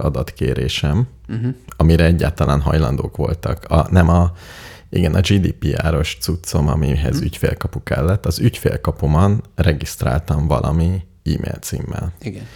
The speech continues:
Speaker 1: Én a bejelentésnél ugyan beírtam, hogy anonim szeretnék maradni ezzel, és megírtam a levelet, amiben a másik e-mail címem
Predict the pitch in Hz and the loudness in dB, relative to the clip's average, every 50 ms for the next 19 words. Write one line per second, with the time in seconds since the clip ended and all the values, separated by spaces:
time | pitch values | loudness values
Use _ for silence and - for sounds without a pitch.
0 | - - - - _ - 98 92 95 98 107 120 98 - - - - 85 - - | -20 -20 -20 -8 _ 2 4 4 4 4 4 4 4 4 2 2 0 -2 -2 -2
1 | - 85 - - 87 85 92 - - 87 82 78 78 85 87 110 101 85 71 71 | -4 -4 -2 0 0 0 0 2 0 2 2 2 4 4 4 4 4 4 2 0
2 | - - - 73 73 76 - - 73 73 67 76 80 78 - 82 85 - - 80 | -2 -4 -4 -2 -2 -4 -4 -2 -2 0 0 0 0 -2 -2 -2 -4 -4 -4 -4
3 | 71 - - - - 64 - - - 73 73 - - - - - - - - 80 | -4 -4 -6 -8 -8 -10 -8 -4 -4 -4 -2 -4 -6 -8 -8 -8 -6 -2 -2 -4
4 | 80 - - 65 85 95 117 123 - - - _ _ - - - - - - - | -4 -4 -6 -2 -2 0 0 -2 -4 -8 -20 _ _ -20 -20 -20 -20 -14 -4 0
5 | 90 101 110 - - - - - 87 82 87 78 71 - - - - 71 71 71 | 2 2 2 2 0 -4 0 2 4 4 4 4 0 -4 -4 -2 -2 0 0 0
6 | 69 69 73 76 80 90 98 - - - - 80 82 85 87 101 92 - 87 92 | 0 0 0 2 2 2 0 0 -2 -2 0 2 2 4 2 2 0 0 0 -2
7 | 87 - - 98 87 50 - - - - - - - - - - - - - - | -2 -2 0 -2 -2 0 0 -2 -6 -6 -8 -8 -8 -8 -6 -8 -8 -10 -12 -12
8 | - - - - 62 65 76 78 | -10 -8 -8 -8 -8 -6 -6 -6